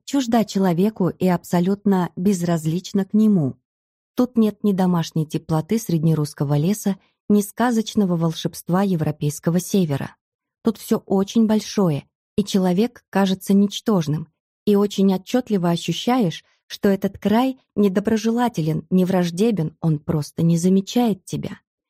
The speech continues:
Поначалу это пугает, но потом начинает странным образом притягивать.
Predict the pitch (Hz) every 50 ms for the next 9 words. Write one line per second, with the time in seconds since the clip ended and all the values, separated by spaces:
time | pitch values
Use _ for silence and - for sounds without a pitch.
0 | _ _ _ _ - 226 240 254 254 - 311 302 285 262 254 - 262 247 - 262
1 | 214 190 160 160 156 160 - _ _ _ _ _ - 196 190 185 196 190 - 220
2 | 214 214 208 202 202 - 202 196 196 185 185 180 - - - - 196 208 240 240
3 | 240 226 208 202 202 - 196 180 175 180 180 175 196 190 190 - 185 180 - -
4 | 226 220 180 160 160 - - - -